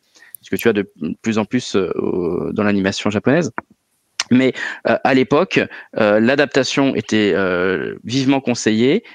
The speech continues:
et lui ne pouvait pas s'empêcher de, de vraiment proposer sa propre version des œuvres.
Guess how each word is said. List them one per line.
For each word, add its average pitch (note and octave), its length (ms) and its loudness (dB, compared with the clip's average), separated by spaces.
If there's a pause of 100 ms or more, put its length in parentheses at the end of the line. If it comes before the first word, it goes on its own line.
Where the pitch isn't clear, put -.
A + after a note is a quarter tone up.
(120)
et A#2 220 4
lui B2 240 2
ne E3+ 80 0
pouvait A#2 240 0
pas - 160 -2
s'empêcher D3 500 0
de, G2+ 540 -2 (140)
de G#2 100 -2
vraiment A#2 340 2
proposer A#2+ 440 -2
sa - 160 0
propre - 300 -2
version A2+ 300 -2
des G2+ 200 0
œuvres. F#2+ 200 -2